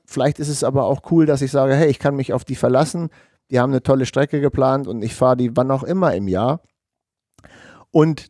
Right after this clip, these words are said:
das war uns ja damals wichtig, auch den Leuten mitzugeben, wir wollen auch so ein, so ein, so ein Verein gründen, der nicht an, ja, wir wollen Geld verdienen mit einem Verein oder kommerziell denken. Das ist genau einfach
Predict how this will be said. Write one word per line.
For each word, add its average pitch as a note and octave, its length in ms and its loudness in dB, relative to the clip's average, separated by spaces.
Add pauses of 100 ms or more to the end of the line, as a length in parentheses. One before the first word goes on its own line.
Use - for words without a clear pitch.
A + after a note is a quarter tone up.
das A#2+ 240 -2
war A#2+ 140 4
uns B2+ 180 0
ja A2 80 2
damals A#2+ 400 0
wichtig, B2 380 -4
auch A2 100 -4
den A2+ 160 -4
Leuten A#2 240 2
mitzugeben, A#2+ 460 -2
wir A2+ 100 2
wollen C3 220 2
auch B2 160 -2
so B2+ 160 -2
ein, A#2 140 -2
so A#2+ 120 -2
ein, A2 240 -6
so A2+ 100 -4
ein A2 100 -4
Verein B2 420 -2
gründen, B2+ 320 0
der A#2+ 160 4
nicht A#2+ 280 -2
an, A2+ 260 -6 (580)
ja, A#2 200 2
wir A#2+ 140 2
wollen B2+ 280 2
Geld C#3 300 4
verdienen C#3 400 -2
mit B2+ 160 -6
einem B2 280 -6
Verein B2 500 -2
oder A#2+ 180 2
kommerziell C3+ 640 2
denken. C3+ 380 -4
Das B2+ 140 -2
ist B2 160 -8
genau D#3+ 640 0
einfach D3 480 -4